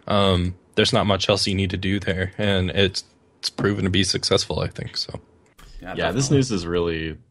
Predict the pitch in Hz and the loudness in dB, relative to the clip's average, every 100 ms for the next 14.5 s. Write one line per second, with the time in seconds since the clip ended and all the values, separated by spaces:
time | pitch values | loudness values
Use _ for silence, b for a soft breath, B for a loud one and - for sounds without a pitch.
0 | - 95 90 - 92 90 82 80 101 92 | -4 -2 0 0 2 0 -2 -4 -4 0
1 | 127 139 139 92 104 98 78 90 90 - | 2 4 2 2 2 0 -2 -2 -4 -4
2 | 95 - 139 170 135 110 - - - - | -6 2 2 4 4 4 0 -10 -12 -6
3 | 107 123 117 - - 95 92 95 92 92 | -2 -2 -4 -10 -6 -6 0 0 0 -2
4 | 92 87 - 92 90 87 101 92 87 90 | -4 -6 -8 0 0 2 -2 -2 -4 -4
5 | 85 82 90 92 85 90 80 - - 95 | -6 -6 -4 -4 -4 -4 -6 -4 -2 -2
6 | 82 80 82 - 147 143 - 170 185 196 | -2 -4 -4 2 2 2 0 2 2 2
7 | 202 190 208 214 - _ _ _ _ _ | 2 2 0 -2 -12 _ _ _ _ _
8 | _ _ - - 95 87 82 71 _ _ | _ _ -4 0 2 2 0 -6 _ _
9 | _ _ _ _ _ - 98 - 110 101 | _ _ _ _ _ 0 0 2 2 2
10 | 98 98 - 92 90 - 87 85 82 82 | 2 0 2 2 0 -2 -4 -4 -4 -4
11 | 78 - 80 80 76 78 80 90 82 - | -4 -4 -4 -6 -6 -8 -4 -2 -2 -2
12 | 101 98 131 123 107 95 92 87 147 160 | -2 6 6 6 4 4 2 0 -2 -6
13 | 160 - - 101 - - 165 160 131 123 | -6 -8 -8 -8 -6 -6 -6 -10 -8 -6
14 | 120 - 107 - | -6 -6 -8 -8